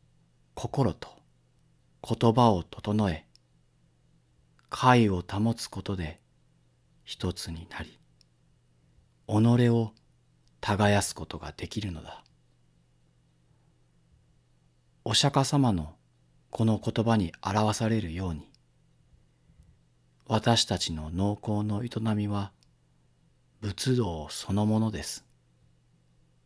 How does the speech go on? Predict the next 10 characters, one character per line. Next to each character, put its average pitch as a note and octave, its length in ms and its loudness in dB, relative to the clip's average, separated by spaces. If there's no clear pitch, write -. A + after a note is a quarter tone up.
ど C3+ 240 6
ん B2+ 100 8
な F#2+ 160 4
境 A2+ 300 -2
遇 B2 260 2
で A#2+ 160 0
あ A#2+ 80 2
っ A#2+ 80 -4
て - 180 -4
も、 D#2+ 200 -6